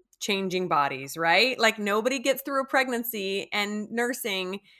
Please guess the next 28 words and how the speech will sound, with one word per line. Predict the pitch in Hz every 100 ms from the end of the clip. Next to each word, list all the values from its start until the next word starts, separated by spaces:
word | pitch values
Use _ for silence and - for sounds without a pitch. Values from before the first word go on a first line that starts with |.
| _
without | 208 208 190
their | 202
body | 185 170 170
changing | 170 185 170 160 160 - 165
drastically. | 185 165 165 175 180 196 - 156 - 104 92 180 _ - - _ _ -
Um, | 208 196 190 185 190 -
and | 226 226
then | 214 208
along | 220 202 202 220 240
with | 208 208 -
the | 185 196
postpartum | - 185 - 392 453 285
aspect, | 170 170 - 165 214 - _ _ _ _ _ _ - - -
uh, | 196 180 170
there's | 185 185 175 170 -
weight | 175 196 180
gain | 247 254 247
and | 208
weight | 160 -
loss, | 220 240 214 208
and | 170
then | 175 175
we | 175
get | 160 -
older | 226 226 214 202
and | 165
hormones, | 214 247 226 208 208
and | 196